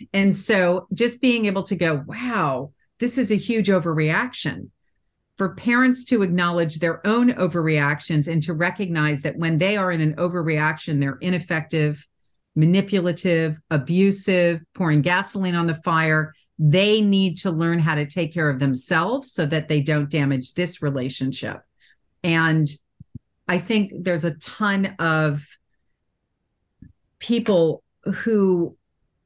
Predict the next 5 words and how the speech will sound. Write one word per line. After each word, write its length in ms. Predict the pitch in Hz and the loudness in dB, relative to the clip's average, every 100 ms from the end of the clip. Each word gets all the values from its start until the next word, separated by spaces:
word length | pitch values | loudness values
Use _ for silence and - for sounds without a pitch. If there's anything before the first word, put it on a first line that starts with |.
| _ - | _ -4
either 720 | 185 196 190 160 156 190 202 _ _ _ _ _ _ _ _ - | 0 0 0 0 0 -4 -8 _ _ _ _ _ _ _ _ 0
make 300 | 185 202 202 | 4 4 2
excuses 640 | 185 - - 247 247 262 | 0 -2 2 2 2 -4
for 140 | - 247 | -4 -4
themselves 800 | 233 226 220 240 226 226 220 | -2 -4 -4 -2 0 -2 -4